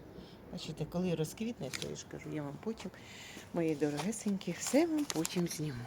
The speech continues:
Доквітають уже зовсім примули, вже зовсім доквітають, бачите. Навіть отакі страшненькі стоять уже.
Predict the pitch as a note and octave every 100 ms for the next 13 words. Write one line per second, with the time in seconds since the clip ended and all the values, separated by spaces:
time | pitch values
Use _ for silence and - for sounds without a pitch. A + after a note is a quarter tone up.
0 | - - - - - - - - - -
1 | - C4+ F3+ G3 E3+ D#3 D3 D3 D3+ D3+
2 | C#3+ D3 C3+ - D#3 D3 G3+ C4 D#4 C4+
3 | A#3+ A3 - - - E3+ - - - -
4 | - - - - - C4 C#4 A3+ - G3+
5 | - - - - - - - - F#3 -
6 | - - - G#3 - F#3 - F3 F3 -
7 | C4+ D#4 D4 C#4 - B3+ B3 B3 B3 A#3+
8 | B3